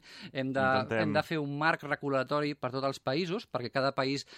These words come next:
Speaker 1: està intentant veure com ho regula. A França, per exemple, tenen un problema perquè a França, eh, han fet molta fortuna els drons, a la gent els agrada molt, els fan volar molt. Europa, de fet, és un, és un dels llocs del món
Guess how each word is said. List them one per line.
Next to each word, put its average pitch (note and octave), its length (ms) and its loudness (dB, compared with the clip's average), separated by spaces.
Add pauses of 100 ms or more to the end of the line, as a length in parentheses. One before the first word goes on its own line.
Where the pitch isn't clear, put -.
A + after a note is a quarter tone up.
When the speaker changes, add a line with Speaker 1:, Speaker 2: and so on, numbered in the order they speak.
(140)
Speaker 1:
està C#3 280 -4
intentant C#3 420 -2
veure C3 220 0
com B2+ 160 -6
ho B2 80 -4
regula. D#3 380 0
A D#3+ 40 -2
França, D3 340 -4
per C#3 120 -4
exemple, C#3 320 -6
tenen C3+ 200 -4
un C3 120 -6
problema E3 400 -2
perquè C3 260 -6 (120)
a B2 100 -10
França, C3 400 -6 (400)
eh, A#2+ 480 -2
han C3 180 -4
fet B2 220 -6
molta B2 260 -4
fortuna D#3 400 -4
els C#3 100 -2
drons, D#3 300 -2
a C#3+ 60 0
la B2+ 100 0
gent B2+ 140 -4
els A#2+ 120 -4
agrada A#2+ 240 -2
molt, D#3 220 -4
els B2 100 -6
fan A#2+ 200 -6
volar A2+ 180 -2
molt. E3+ 240 -4 (240)
Europa, C#3 380 2
de C#3 80 2
fet, C#3 140 -6
és C3 120 -6
un, B2 260 -4
és A#2 200 -10
un A#2 180 -6
dels G#2+ 180 -6
llocs A#2+ 140 -8
del B2 120 -4
món B2+ 200 -4